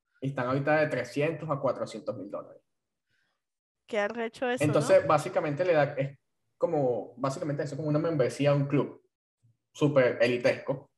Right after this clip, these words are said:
Speaker 1: Y lo que tiene valor es eso, no la imagen. La, la imagen puede ser cualquier estupidez.
Speaker 2: Qué bolas esa vaina.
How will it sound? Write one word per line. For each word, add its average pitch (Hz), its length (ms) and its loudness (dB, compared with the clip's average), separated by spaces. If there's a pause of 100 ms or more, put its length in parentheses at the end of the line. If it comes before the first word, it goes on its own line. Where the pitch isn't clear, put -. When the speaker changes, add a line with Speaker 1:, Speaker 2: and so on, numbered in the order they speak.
(640)
Speaker 1:
Y 269 60 6
lo 139 100 6
que 131 80 6
tiene 131 180 2
valor 147 360 8
es 139 100 2
eso, 143 340 2
no 127 180 4
la 135 60 4
imagen. 139 400 0 (160)
La, 127 260 -2
la 127 120 0
imagen 131 240 2
puede 147 140 6
ser 156 100 2
cualquier 151 260 2
estupidez. 127 500 -2 (1400)
Speaker 2:
Qué 247 140 2
bolas 233 380 -2
esa 269 200 -4
vaina. 220 360 -6